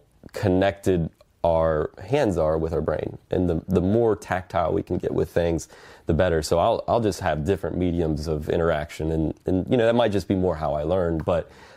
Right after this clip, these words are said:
um, I never really did that well in school. Like, I,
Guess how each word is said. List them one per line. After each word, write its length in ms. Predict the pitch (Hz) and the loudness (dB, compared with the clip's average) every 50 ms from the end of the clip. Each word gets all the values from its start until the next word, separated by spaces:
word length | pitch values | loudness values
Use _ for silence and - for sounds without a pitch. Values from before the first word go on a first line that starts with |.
| - _ - | -14 _ -2
um, 480 | 85 87 82 82 80 80 80 76 76 - _ _ _ _ _ _ _ _ - - - _ - | 0 0 2 2 2 0 0 -2 -4 -8 _ _ _ _ _ _ _ _ -20 -20 -8 _ 0
I 80 | 110 | 2
never 300 | 110 113 123 127 123 120 | 4 4 4 4 4 4
really 220 | 107 110 107 101 98 | 4 6 4 4 4
did 180 | 85 104 95 80 | 4 2 2 2
that 160 | 85 78 76 | 0 0 0
well 200 | 80 78 - 80 | -2 -2 -4 -4
in 80 | 76 | -8
school. 340 | - - - - - - - - | -8 -10 -10 -10 -10 -10 -12 -6
Like, 180 | - - 85 85 | -2 0 0 2
I, 300 | 85 85 85 85 85 82 | 4 4 4 2 0 -2